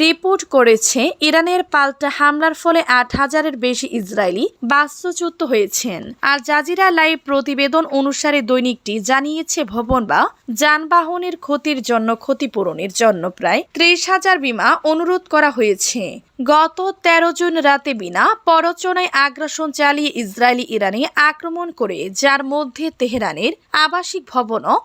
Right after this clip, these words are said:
অন্তর্ভুক্ত ছিল। লক্ষ্যবস্তু হামলায় ইরানের শীর্ষ সামরিক কর্মকর্তাদের হত্যা করা হয় এবং ঘরবাড়ি সরাসরি আঘাত আনার ফলে বেসামরিক নাগরিকরা প্রাণ হারান।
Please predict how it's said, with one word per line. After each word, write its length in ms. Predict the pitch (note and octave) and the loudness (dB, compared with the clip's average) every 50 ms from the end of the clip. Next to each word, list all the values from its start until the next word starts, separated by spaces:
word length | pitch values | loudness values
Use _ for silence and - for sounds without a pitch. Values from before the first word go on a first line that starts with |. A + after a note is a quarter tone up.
| _ _ - | _ _ 2
অন্তর্ভুক্ত 720 | D#4 D#4+ E4 D#4+ - G4+ - D#4+ - - D#4+ D#4+ - - F4 E4+ | 2 2 2 0 -4 -8 -8 -6 -4 -4 -4 -4 -2 -4 -4 -2
ছিল। 260 | - - - C4+ A3+ F3+ C#3+ A2+ - - - - | -2 -2 -2 -2 -2 -2 -2 -4 -6 -6 -2 0
লক্ষ্যবস্তু 720 | C#4 D4 D4+ D#4 D#4 - F#4 F4 F#4 F#4+ F#4 F4 - G4 E4+ | 2 2 2 0 -2 -6 -8 -4 -2 -2 -4 -2 -4 -4 -2
হামলায় 400 | C#4+ E4 D#4+ D#4 D#4+ E4 D#4+ - | 0 2 2 2 2 2 2 2
ইরানের 380 | C#4+ D4 D4+ D#4 D#4+ E4+ E4+ D#4 | 2 2 2 2 2 0 -2 -2
শীর্ষ 340 | - - C#4 C4 A3+ - - C#4 C4 B3+ | -2 -2 -2 -2 -2 0 2 2 2 2
সামরিক 480 | - D4+ D4 C#4+ C#4+ D4 D#4 E4 E4 - | 2 2 2 2 0 -2 -6 -8 -6 -2
কর্মকর্তাদের 880 | - C#4 C#4 C#4 C#4 C#4+ C4+ - B3 A#3+ A#3+ - C4 B3 A3+ B3+ A#3 | -2 -2 0 0 -2 -4 0 2 0 0 0 0 -2 -2 0 -2 -2
হত্যা 360 | G3+ G#3 G3+ G3 _ - G#3 G3 | -2 -4 -6 -4 _ -4 -6 -4
করা 220 | - G#3 G3 F#3 | -4 -4 -6 -6
হয় 220 | F#3 - G#3 G#3+ - - - - - D#4 D#4 | -4 -4 -4 -4 -4 -8 -10 -4 -2 0 0
এবং 220 | D#4+ D4 - F4+ F#4 F4+ | 0 0 -2 -4 -4 -4
ঘরবাড়ি 540 | D#4 - - C#4 D4+ D#4 C#4+ D#4+ E4 E4 E4+ D#4+ | -6 -4 0 2 2 2 2 2 2 2 2 0
সরাসরি 640 | - - C#4+ C4+ C#4 C#4 C4+ - A3+ F#3+ E3+ G#3 C#4+ B4 - _ _ - D4 | 0 0 2 4 4 2 2 0 -4 -2 -2 -2 -2 -4 -4 _ _ 0 0
আঘাত 420 | D4 D4 C#4+ - - D#4 F4+ F4 - | 0 0 0 -4 -8 -8 -6 -2 0
আনার 220 | F4 F4 F4+ F4 | 2 2 2 0
ফলে 260 | - - - E4+ D#4+ D#4+ | -2 -4 -2 -2 -2 0
বেসামরিক 720 | B3+ A3+ C4 C4 A#3+ - - C#4+ C#4 C#4 D#4 D#4 D#4 - - B3+ | 0 0 0 0 0 0 2 2 2 0 -2 -6 -6 -6 -4 -2
নাগরিকরা 640 | B3 B3 A#3 A3+ B3 A#3 G#3+ - - - F#3 F3+ A#3+ - - _ | -2 0 0 -2 -6 -6 -6 -8 -6 -2 0 0 0 0 -2 _
প্রাণ 240 | - D4+ D4+ D#4 D#4 C#4 | 0 2 2 2 2 0
হারান। 420 | - C4 G#3+ G3+ G3 - C3 | -4 -4 -4 -2 -4 -4 -6